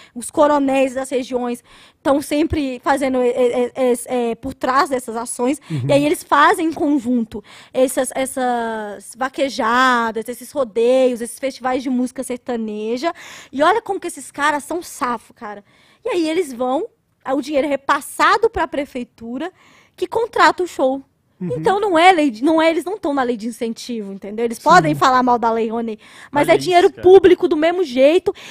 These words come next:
Speaker 1: e sendo usado, sendo usado pra um projeto privado
Speaker 2: Uhum.
Speaker 1: de um grupo econômico que sempre mandou no país. Esses são os privilegiados.
Speaker 2: Sim.
Speaker 1: É a galera que tem dois por cento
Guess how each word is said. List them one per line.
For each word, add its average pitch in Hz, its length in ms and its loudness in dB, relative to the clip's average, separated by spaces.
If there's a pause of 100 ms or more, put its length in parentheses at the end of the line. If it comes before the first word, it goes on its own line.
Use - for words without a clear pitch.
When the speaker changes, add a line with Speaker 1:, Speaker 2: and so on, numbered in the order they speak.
(100)
Speaker 1:
e 320 100 0
sendo 440 360 0
usado, 277 600 6 (340)
sendo 440 500 -2
usado 240 460 2
pra 302 200 4
um 370 120 2
projeto 294 640 2 (160)
privado 233 1040 4
Speaker 2:
Uhum. 139 440 -4
Speaker 1:
de 240 180 0
um 415 160 6
grupo 320 400 6
econômico 330 720 4
que - 140 -16
sempre 294 640 -2
mandou 220 480 2 (240)
no 247 120 0
país. 220 480 0
Esses 339 520 -2
são 254 240 0
os 240 100 0
privilegiados. 214 840 -6
Speaker 2:
Sim. 170 180 -6 (180)
Speaker 1:
É 226 60 0
a 254 60 4
galera 285 420 6
que - 100 -6
tem 302 200 0
dois 330 320 4
por 302 120 -8
cento 269 320 0